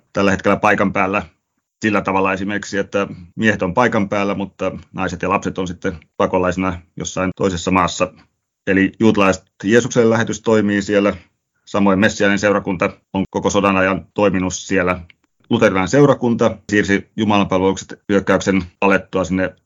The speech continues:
seminaarille, joka on kaupungin ulkopuolella, mutta nyt he ovat juuri suunnittelemassa sitten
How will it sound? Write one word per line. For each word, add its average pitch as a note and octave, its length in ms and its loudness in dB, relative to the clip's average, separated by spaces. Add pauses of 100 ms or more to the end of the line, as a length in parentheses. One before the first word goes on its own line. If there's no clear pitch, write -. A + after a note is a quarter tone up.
seminaarille, A2+ 800 2
joka F2 260 -6
on F#2+ 180 -4 (180)
kaupungin F#2 380 -2
ulkopuolella, G2+ 680 2 (500)
mutta F#2 400 -2 (260)
nyt G2+ 140 0
he G2+ 40 2
ovat G2 200 2
juuri G2 300 0 (140)
suunnittelemassa F#2+ 600 0
sitten F2+ 460 -4